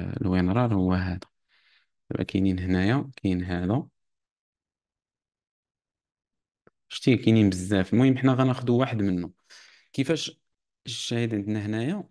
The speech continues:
هو كيفاش غندخل انا واحد الفونت جديد ناجوتيه عندي في كانفا. دونك كنكليكي هنا وكنكليكي على الفونت باش نختار شي فونت عندي.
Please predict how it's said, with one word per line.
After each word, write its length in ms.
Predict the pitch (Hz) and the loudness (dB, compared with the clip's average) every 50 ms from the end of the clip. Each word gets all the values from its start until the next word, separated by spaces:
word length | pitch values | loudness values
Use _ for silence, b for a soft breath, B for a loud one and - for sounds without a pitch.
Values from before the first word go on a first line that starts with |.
| - | -12
هو 220 | 101 98 101 113 123 | -8 -6 -6 -6 -6
كيفاش 360 | - - 113 - 143 135 120 | -6 -8 -6 -4 -4 -6 -4
غندخل 640 | 110 110 113 110 107 95 - - - - 107 - - - | -2 -2 -2 0 -2 -4 -6 -10 -10 -8 -8 -8 -6 -6
انا 380 | 95 95 92 104 127 156 156 - | -4 -2 -2 -2 -2 -2 -4 -6
واحد 220 | 104 - - 95 | -6 -4 -4 -4
الفونت 460 | 95 95 - - - 120 135 127 - 101 | -4 -4 -4 -4 -2 -2 -2 -2 -4 -6
جديد 440 | 87 90 - 107 123 156 165 156 - B B B B B B B B B _ - | -6 -2 0 0 0 0 0 -4 -12 B B B B B B B B B _ -6
ناجوتيه 580 | 117 120 135 127 120 117 120 120 120 156 117 104 | -4 -2 -2 0 0 0 0 0 0 0 0 0
عندي 220 | 104 110 113 127 | 0 0 0 -2
في 100 | - - | -4 -4
كانفا. 420 | - - 104 92 90 90 90 92 - _ _ _ b b b b b b b b _ - | -4 -2 -2 -2 -4 -6 -8 -12 -14 _ _ _ b b b b b b b b _ -8
دونك 160 | 131 131 - | -8 -4 -2
كنكليكي 540 | 202 190 185 - 123 104 - - - 95 87 | -2 -2 -2 -2 -2 -2 -2 -2 -4 -6 -4
هنا 320 | 92 92 101 - - - _ _ _ _ _ _ _ _ _ _ _ _ _ _ _ _ _ _ _ _ _ _ _ _ _ - | -2 -2 -2 -2 -4 -8 _ _ _ _ _ _ _ _ _ _ _ _ _ _ _ _ _ _ _ _ _ _ _ _ _ -8
وكنكليكي 680 | 95 - - 131 131 131 - 117 107 - - 98 90 | -4 -2 0 0 0 0 -2 -4 -2 -2 -2 -2 0
على 220 | 90 92 92 92 - - | 0 0 -2 -2 -4 -6
الفونت 440 | 87 - - - 120 120 110 95 - - _ _ _ _ _ _ _ _ _ _ _ _ _ _ _ _ _ _ _ _ _ _ _ _ _ _ _ - | -8 -10 -6 -2 0 0 0 0 -2 -8 _ _ _ _ _ _ _ _ _ _ _ _ _ _ _ _ _ _ _ _ _ _ _ _ _ _ _ -8
باش 200 | 98 101 - - | -6 -6 -4 -4
نختار 420 | 104 95 - - - 98 92 87 90 | -4 -6 -6 -4 -4 -2 -2 -2 -4
شي 180 | - - 90 | -4 -4 -4
فونت 360 | 87 - - 92 90 87 - | -4 -4 -4 -4 -4 -4 -6
عندي. 420 | 82 87 87 90 92 143 180 180 | -6 -4 -2 0 2 2 2 0